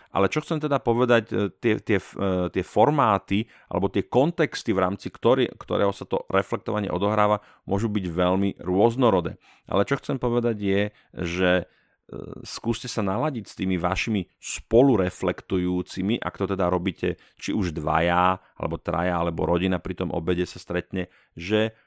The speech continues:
je to o tom, že to rozprávate, hovoríte o tom, ale nechcete, ehm, aby na to niekto reagoval. Je to len o tom, že to dáte zo seba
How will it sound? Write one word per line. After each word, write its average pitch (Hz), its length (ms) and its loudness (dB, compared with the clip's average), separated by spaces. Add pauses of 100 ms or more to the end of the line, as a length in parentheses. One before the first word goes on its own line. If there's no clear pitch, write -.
(160)
je 101 240 0
to - 140 -4
o 107 100 0
tom, 104 240 -4
že 101 80 -8
to 98 160 -2
rozprávate, 101 800 -2
hovoríte 98 400 -2
o 104 80 -2
tom, 117 220 -6
ale 127 160 0
nechcete, 131 800 -2
ehm, - 1000 -6 (420)
aby 101 240 0
na 98 80 0
to - 80 -8
niekto 98 320 -2
reagoval. 98 640 0
Je 135 80 -2
to 131 240 -2
len 123 80 -6
o 117 80 -6
tom, 117 160 -4
že 110 160 -8
to 110 80 -2
dáte 98 400 0
zo 95 160 -4
seba 101 320 0